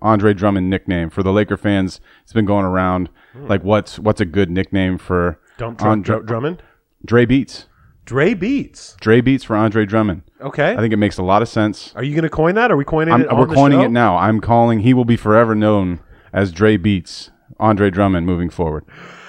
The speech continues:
Speaker 2: Um, the three through six right now is pretty much up for grabs. I don't think it's gonna finish the way it is. You got Denver at the three, uh, Clippers at the far. We're actually tied for third, but, but Denver has, um, the tiebreaker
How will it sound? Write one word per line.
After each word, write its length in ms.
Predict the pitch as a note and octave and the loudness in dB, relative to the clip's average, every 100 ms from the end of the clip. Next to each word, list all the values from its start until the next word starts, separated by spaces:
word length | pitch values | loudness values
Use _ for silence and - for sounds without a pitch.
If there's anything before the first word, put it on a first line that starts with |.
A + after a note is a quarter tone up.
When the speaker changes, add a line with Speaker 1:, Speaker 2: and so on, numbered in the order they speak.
| - - | -20 -8
Speaker 2:
Um, 460 | C#3+ D3+ C#3+ C3+ B2+ _ _ | 0 2 2 -2 -10 _ _
the 180 | C#3 D#3 | -2 0
three 440 | - E3 G#3 A#3+ | 0 0 2 0
through 260 | A#3+ G3+ E3+ | 0 0 0
six 440 | - D3+ D3 - | 0 -2 -2 -2
right 280 | C3+ A#2+ A2 | -2 0 -2
now 400 | A2+ G#2+ G2+ G2 _ _ _ _ _ _ - | -4 -4 -4 -8 _ _ _ _ _ _ -4
is 180 | C#3+ C3 | -2 -2
pretty 220 | - F#3 | -2 0
much 200 | F3 D#3 | 2 2
up 160 | C3+ - | 0 -2
for 100 | A#2 | -4
grabs. 300 | A#2 G2 - | -4 -4 -4
I 120 | B2 | -2
don't 180 | D3 E3+ | -2 -4
think 160 | D#3+ | -6
it's 100 | C#3+ | -6
gonna 160 | - C3+ | -6 -6
finish 300 | - C#3+ C#3 | -4 -4 -2
the 80 | C#3 | -2
way 160 | C3 | 0
it 80 | B2 | 0
is. 200 | B2+ C3+ | -2 -4
You 60 | B2 | -4
got 200 | A#2+ G#2 | -6 -4
Denver 280 | C3+ C#3 C3+ | -4 -2 -2
at 120 | C3 | -2
the 60 | A#2+ | -8
three, 480 | - C3 C3 B2 - - - _ | -6 -4 -4 -6 -10 -20 -20 _
uh, 200 | A2+ G#2+ G2+ | -6 -6 -4
Clippers 440 | - D#3 D3+ C3+ | -2 0 0 -2
at 120 | B2 | -6
the 60 | C3+ | -4
far. 280 | D#3+ D3+ C#3+ | 0 0 2
We're 140 | F3+ | 4
actually 260 | A3 - E3 | 2 0 -6
tied 340 | - E3+ E3 | 0 0 0
for 120 | C#3+ | -4
third, 320 | B2 C#3 C3 B2 | -6 -4 -4 -2
but, 220 | A#2 - C3 | -4 -6 -10
but 160 | B2 | -8
Denver 280 | A2+ C#3 C#3 | -4 -2 -2
has, 460 | B2+ B2+ A#2+ A2+ - - | 2 2 0 -4 -16 -8
um, 420 | A2+ G#2 G2 F#2+ _ _ _ _ - - _ - | -6 -6 -8 -12 _ _ _ _ -20 -20 _ -14
the 80 | A#2+ | -2
tiebreaker 580 | D#3+ D3 B2 A2 A#2 | 0 2 -2 -6 -8